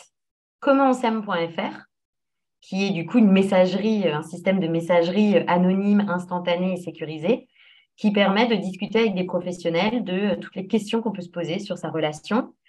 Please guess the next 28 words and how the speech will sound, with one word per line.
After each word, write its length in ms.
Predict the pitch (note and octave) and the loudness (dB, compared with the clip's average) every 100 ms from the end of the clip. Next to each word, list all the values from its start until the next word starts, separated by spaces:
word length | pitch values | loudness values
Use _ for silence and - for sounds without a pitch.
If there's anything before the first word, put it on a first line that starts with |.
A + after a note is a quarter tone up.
| _ | _
aussi 260 | A3 G#3+ G#3+ | -2 -2 -2
bien 240 | G3+ G#3+ | 0 2
au 40 | G#3 | 2
sein 160 | G3 | 0
de 40 | F3 | -2
la 120 | F3 | -2
famille 420 | F#3 G#3 B3 C4 | 0 2 4 4
qu'une 300 | B3+ F#3+ F#3 | 2 -2 -2
relation 340 | F3+ D#3+ D#3+ D#3+ | -2 -4 -4 -6
amoureuse, 480 | D#3 D#3+ G#3 A3+ | -4 -2 0 0
que 80 | G3+ | -2
des 140 | E3+ E3+ | -2 0
relations 340 | D#3+ D#3 D#3+ | -2 -4 -8
amicales. 380 | D#3+ D#3+ A#3 B3+ - _ _ _ _ _ _ _ - | -8 -4 -4 -4 -12 _ _ _ _ _ _ _ -4
Et 140 | E3+ | 0
comment 240 | G#3 G#3+ G3+ | 2 4 4
on 20 | |
s'aime 220 | G3+ F#3+ | 2 0
point 180 | F3 D#3 | -2 -2
F 80 | F3 | 0
R, 260 | A#3+ - - _ _ - - _ | 0 0 -6 _ _ -20 -20 _
c'est 140 | _ E3 | _ -2
vraiment 180 | E3 G#3 | 0 0
une 140 | G#3 | 0
porte 280 | G#3 G3+ G3+ | 0 -2 -2
d'entrée 440 | F3+ F3 - A3+ | -2 -2 -2 -2
à, 380 | G3+ F3 F#3+ D#3+ | 0 -2 -4 -8
euh, 100 | D3 | -10